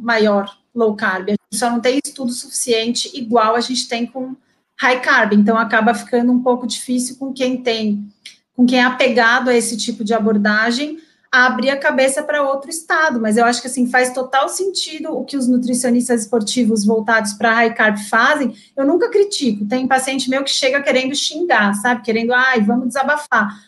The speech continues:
Não, gente, naquele sentido faz, e misturar conceito é outra coisa que eu acho super perigoso, e por isso que eu elogiei de novo vocês, a iniciativa de vocês, porque misturar conceito, ficar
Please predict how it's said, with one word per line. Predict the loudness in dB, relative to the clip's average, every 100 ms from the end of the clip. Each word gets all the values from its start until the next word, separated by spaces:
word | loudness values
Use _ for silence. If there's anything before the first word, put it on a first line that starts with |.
| _
Não, | 2 2
gente, | 2 -4 -4
naquele | -4 -4 -10 -10
sentido | -6 -6 -6 -8
faz, | -2 2 2 2 -2
e | -4
misturar | -2 -2 -4 -2 -2 -2
conceito | -6 -2 0 2 0
é |
outra | -2 -4
coisa | -2 -2
que | -4
eu | _ -8
acho | -8 -12
super | -8 -8 -6 -10 -4 -4 -4 _ _ _
perigoso, | -4 0 4 6 6 2 -6 -16 _ _ -2
e | 2
por | 4
isso | 2
que | 0 0
eu | 2 0
elogiei | 2 4 4 2 2 0
de | 0
novo | 0 0 0
vocês, | -2 -2 0 -2 0
a |
iniciativa | 0 -2 -2 -6 -4 -2
de | 0
vocês, | -2 0 -2
porque | -2 -6 -6 _ -2
misturar | -2 -2 0 0 0
conceito, | -2 -2 0 2 4 2 -4
ficar | -6 -2 0 2 0 -8